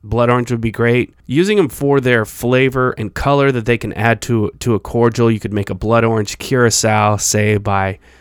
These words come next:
doing two parts sugar to one part water to a half part of, like, a brandy or an unaged brandy, and cook all that down. Add some of the zest from the blood orange and the juice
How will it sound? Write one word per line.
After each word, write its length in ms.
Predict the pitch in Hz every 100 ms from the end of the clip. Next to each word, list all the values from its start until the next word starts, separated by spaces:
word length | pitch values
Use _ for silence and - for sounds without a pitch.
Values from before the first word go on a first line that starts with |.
| - 110
doing 560 | 110 107 104 104 98 95 - -
two 260 | - 147
parts 600 | 131 135 123 113 - - - -
sugar 600 | - 143 123 117 110 107 - -
to 160 | 120
one 300 | 107 110 120
part 320 | - 117 104
water 480 | 104 104 104 101 95 -
to 140 | -
a 60 | 107
half 420 | - 110 95 -
part 380 | - 104 101 95 _
of, 380 | - 107 - 117 - _ _
like, 200 | - 107
a 260 | 95 90 - _
brandy 560 | - 113 113 113 110 107
or 140 | -
an 60 | -
unaged 560 | 117 120 113 113 - -
brandy, 540 | 107 104 107 104 98 _ _ _ -
and 440 | 107 101 101 -
cook 220 | - 135
all 120 | 117 107
that 220 | 107 95
down. 460 | 110 104 101 101 - _ - - -
Add 200 | 120 110
some 160 | - 117
of 60 |
the 100 | 104
zest 400 | 101 117 127 -
from 180 | - 123
the 80 | 110
blood 260 | 113 117
orange 340 | 117 113 113 110
and 160 | 80
the 60 | 53
juice 640 | - 117 127 123 120 -